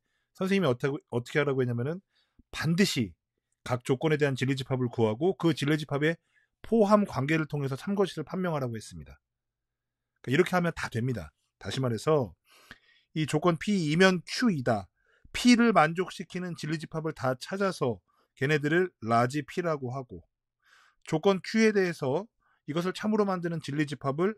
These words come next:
라지 Q라고 했을 때 화살표가 가는 방향으로 입이 벌어져 있으면 이 명제는 참이 됩니다. 근데 이미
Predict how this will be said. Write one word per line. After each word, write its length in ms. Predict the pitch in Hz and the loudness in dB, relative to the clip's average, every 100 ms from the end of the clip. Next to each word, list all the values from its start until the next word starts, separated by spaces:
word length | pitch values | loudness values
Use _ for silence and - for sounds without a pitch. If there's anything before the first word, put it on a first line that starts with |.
| _ | _
라지 400 | 107 123 143 175 | 4 4 4 0
Q라고 520 | - 220 214 190 165 | -4 -2 0 0 -2
했을 260 | 170 - 120 | -6 -8 -10
때 320 | - 135 90 - _ _ _ _ _ _ | -4 -6 -6 -14 _ _ _ _ _ _
화살표가 840 | - 226 247 247 240 - 240 233 226 | 2 2 4 2 0 -6 0 0 0
가는 460 | - 156 190 196 | -2 -6 -6 -10
방향으로 500 | - 143 160 165 170 - | -10 -10 -8 -8 -8 -10
입이 360 | 139 147 170 | -14 -12 -12
벌어져 420 | 165 135 143 156 147 | -8 0 2 2 0
있으면 920 | 120 120 - 143 143 180 220 254 262 _ _ _ _ _ _ | 0 -4 -8 -8 -4 2 2 2 -4 _ _ _ _ _ _
이 160 | 135 139 | -6 0
명제는 440 | 123 123 127 117 113 | 0 2 0 -2 -6
참이 300 | - 214 165 | -6 -6 -4
됩니다. 460 | 92 80 73 - _ _ _ _ _ _ _ _ _ _ | -8 -12 -16 -20 _ _ _ _ _ _ _ _ _ _
근데 220 | 156 180 | 0 2
이미 520 | 135 147 180 151 90 | 2 0 -2 -2 -6